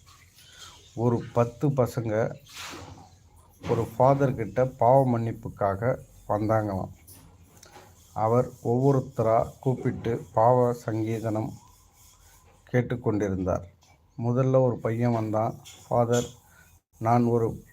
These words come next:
மட்டையை தூக்கி கிணற்றிலே போட்டுட்டேன், என் பாவத்தை மன்னியும்" அப்படின்னான். அடுத்தவன் வந்தான். "நானும் அந்த மட்டையை தூக்கி ஒரு தரம் கிணற்றிலே போட்டுட்டேன், என்னையும்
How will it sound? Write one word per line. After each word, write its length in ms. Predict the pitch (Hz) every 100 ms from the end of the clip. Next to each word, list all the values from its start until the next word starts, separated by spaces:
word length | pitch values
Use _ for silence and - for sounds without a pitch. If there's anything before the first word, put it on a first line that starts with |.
| _ - 101
மட்டையை 540 | 104 - 127 120 120
தூக்கி 460 | - 113 - 120 120 -
கிணற்றிலே 500 | 123 127 123 120 120 - -
போட்டுட்டேன், 680 | 117 120 98 117 110 98 - 90 - -
என் 260 | 113 107
பாவத்தை 460 | - 120 120 - 120
மன்னியும்" 560 | 117 113 117 113 113 104 90 -
அப்படின்னான். 560 | 107 104 104 95 95 - - - - - - - - -
அடுத்தவன் 540 | - 110 147 147 143 135
வந்தான். 500 | 127 120 113 120 92 92 95 - -
"நானும் 500 | 92 98 127 135 -
அந்த 220 | 117 107
மட்டையை 580 | 107 107 110 123 120 -
தூக்கி 420 | 117 101 - 113 - - - - - - - - - - -
ஒரு 240 | 117 117
தரம் 340 | 107 110 120 143 - -
கிணற்றிலே 520 | 123 131 127 123 120
போட்டுட்டேன், 760 | 120 - 117 110 - 113 - -
என்னையும் 520 | 107 120 123 120 131